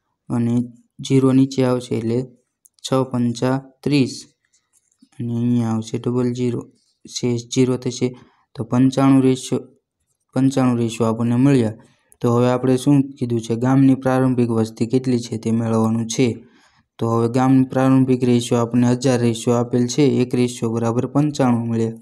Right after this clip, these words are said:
તો પ્રારંભિક એક હજાર આપેલ છે, તો પંચાણું ગુણ્યા હજાર કરીએ એટલે આપણને જવાબ આપણો મળી જાય, પંચાણું હજાર.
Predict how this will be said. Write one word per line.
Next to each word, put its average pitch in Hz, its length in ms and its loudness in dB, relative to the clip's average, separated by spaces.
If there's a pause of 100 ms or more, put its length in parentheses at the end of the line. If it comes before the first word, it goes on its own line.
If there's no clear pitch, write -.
(600)
તો - 160 -10
પ્રારંભિક 127 580 2 (440)
એક 139 240 0
હજાર 120 260 2
આપેલ 123 280 -2
છે, 143 220 0
તો - 180 -4
પંચાણું 127 640 0
ગુણ્યા 113 440 0 (680)
હજાર 123 340 2
કરીએ 127 400 2
એટલે 113 200 -2
આપણને 113 360 -2
જવાબ 120 380 0
આપણો 117 300 -2 (520)
મળી 123 260 2
જાય, 113 180 -8
પંચાણું 120 720 -2
હજાર. 110 280 -6